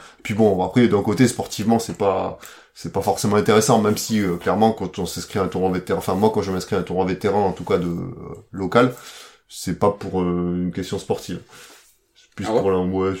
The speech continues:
Speaker 1: c'est pour l'ambiance, pour taper un peu. Après, peut-être un peu aussi pour se redonner du moral.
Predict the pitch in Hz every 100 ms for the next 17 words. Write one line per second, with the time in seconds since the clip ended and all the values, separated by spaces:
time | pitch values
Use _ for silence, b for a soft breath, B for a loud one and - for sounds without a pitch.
0 | - - - 98 92 92 107 - 90 90
1 | 104 92 110 110 98 95 123 117 - 107
2 | 107 113 117 101 117 113 127 113 107 -
3 | 104 101 101 104 101 101 98 95 92